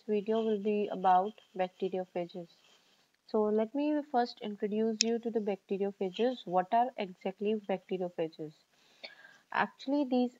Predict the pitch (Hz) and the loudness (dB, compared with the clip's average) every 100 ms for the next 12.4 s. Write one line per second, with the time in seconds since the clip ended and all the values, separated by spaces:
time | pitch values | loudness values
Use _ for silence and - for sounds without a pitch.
0 | _ - 220 208 202 247 247 247 220 202 | _ -6 0 2 2 2 2 0 0 -4
1 | - 196 196 196 180 208 233 - 214 202 | -2 -4 -4 -6 -4 -2 -2 -4 -4 -2
2 | 190 240 202 170 175 175 - 240 247 _ | 0 0 4 4 2 -4 -2 -4 -4 _
3 | _ _ 190 220 - - - - - 240 | _ _ -2 -2 -2 -8 -10 -8 -2 0
4 | 233 226 233 262 269 - _ - 196 190 | 0 -2 -2 -4 -4 -8 _ -8 -8 -6
5 | - 220 262 - - _ 190 185 _ 190 | -4 -2 -2 -8 -20 _ -6 -6 _ -2
6 | 175 170 165 156 _ - _ _ - 233 | -2 -2 -6 -6 _ -20 _ _ 0 2
7 | 240 - 202 214 220 269 240 240 220 233 | 2 0 0 0 -2 -4 0 -2 -2 -2
8 | 226 208 208 214 226 220 190 180 185 - | -2 0 -2 0 -2 0 0 0 -4 -2
9 | 208 214 - 208 - - - _ _ _ | -2 -4 -4 -4 -4 -12 -14 _ _ _
10 | _ - 208 202 - 214 214 - - - | _ -4 -4 -4 -2 -2 -2 -10 -6 2
11 | 196 220 220 - 208 202 208 208 202 208 | 2 2 -4 -6 -4 -4 -4 -4 -2 -4
12 | 208 214 214 220 | -2 0 0 -4